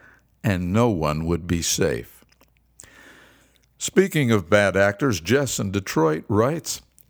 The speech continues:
"I think maybe you were onto something with that term limits for cops thing. You gotta believe rubbing elbows with mostly lowlifes for years and years has to take a toll on you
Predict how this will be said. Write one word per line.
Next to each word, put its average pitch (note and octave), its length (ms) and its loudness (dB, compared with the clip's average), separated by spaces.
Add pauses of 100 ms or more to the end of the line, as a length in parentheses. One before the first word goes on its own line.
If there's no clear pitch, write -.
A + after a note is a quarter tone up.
(180)
"I B2 120 2
think - 340 -4
maybe F#3+ 320 -2
you D#3 180 2
were F#2+ 260 2
onto C#3+ 300 -2
something G2+ 540 -2
with F2+ 180 -2
that - 460 -2
term C#3+ 400 -4
limits F#2+ 500 -2
for - 220 -2
cops - 560 -2
thing. - 400 -6 (840)
You A#2+ 220 0
gotta E3 320 2
believe C3 720 0 (240)
rubbing B2+ 640 0
elbows F#2+ 580 0
with F#2 280 -4
mostly G2+ 640 -2
lowlifes D#2 840 0
for D2+ 240 -4
years E2+ 440 0
and D#2+ 160 -6
years F2 440 0 (420)
has C#3 260 -2
to C3+ 160 -6
take B2+ 320 -2
a A2 80 -2
toll C#3+ 420 -2
on D#2+ 240 -2
you E2 320 -2